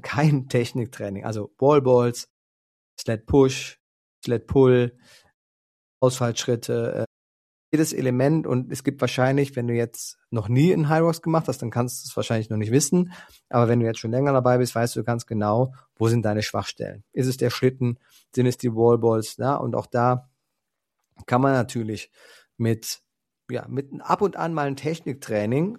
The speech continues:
zu sagen, schiebe ich den Schlitten, welche Technikvarianten gibt es? Soll ich beim Ausfallschritt, soll ich vielleicht, äh,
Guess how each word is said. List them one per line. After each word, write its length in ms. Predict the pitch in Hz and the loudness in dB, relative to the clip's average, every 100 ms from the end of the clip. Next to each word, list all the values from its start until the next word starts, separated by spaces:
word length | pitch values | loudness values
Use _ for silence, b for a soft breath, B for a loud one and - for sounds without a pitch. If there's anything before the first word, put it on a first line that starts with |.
| - | -12
zu 140 | - 123 | -8 0
sagen, 340 | 120 123 127 - _ _ _ _ _ _ _ | 4 4 2 -6 _ _ _ _ _ _ _
schiebe 240 | - 156 151 | 0 2 2
ich 80 | |
den 120 | 139 120 | 0 -2
Schlitten, 360 | - 135 139 | 0 0 2
welche 280 | 123 123 123 | 2 2 0
Technikvarianten 880 | - 135 139 127 123 123 123 123 120 | -2 -2 -2 0 2 2 0 -2 -2
gibt 300 | 135 131 131 | -4 -2 -2
es? 220 | 123 - B B B - | -2 -4 B B B -2
Soll 200 | 123 127 | 0 0
ich 120 | 127 | 0
beim 220 | 120 120 | 0 2
Ausfallschritt, 640 | 127 135 139 131 - 123 | 2 2 0 -4 -4 -4
soll 160 | 127 120 | -2 -2
ich 100 | 117 | -4
vielleicht, 540 | 123 117 113 117 - | -4 -2 0 -2 -8
äh, 100 | - | -14